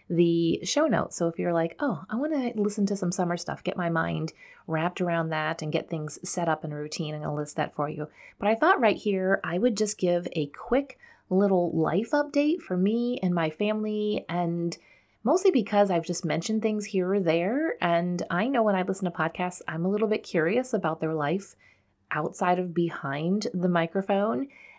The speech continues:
And I know that I mentioned a couple of weeks ago about my two older children. Well, if you're new here, I have three kiddos.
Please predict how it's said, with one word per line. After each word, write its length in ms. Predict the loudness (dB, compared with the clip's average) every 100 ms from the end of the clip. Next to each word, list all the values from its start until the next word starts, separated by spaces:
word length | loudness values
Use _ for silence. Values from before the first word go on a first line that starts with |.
| 2
And 300 | 4 6 2
I 120 | 2 4
know 120 | 6
that 120 | 6
I 60 | 6
mentioned 300 | 4 4 0
a 60 |
couple 380 | 0 -4 0 2
of 60 | 4
weeks 220 | 2 -2
ago 320 | 2 4 4
about 580 | 2 -2 0 2 0 -2 _ _ -2
my 140 | 0
two 380 | 0 0 2 4
older 340 | 4 4 2
children. 520 | 0 2 2 2 2 4
Well, 100 | 2
if 100 | 4
you're 80 |
new 140 | 4 4
here, 340 | 2 0 0 -2
I 80 |
have 280 | -2 0 -2
three 340 | -4 -2 -2 2
kiddos. 540 | 2 2 2 0 -2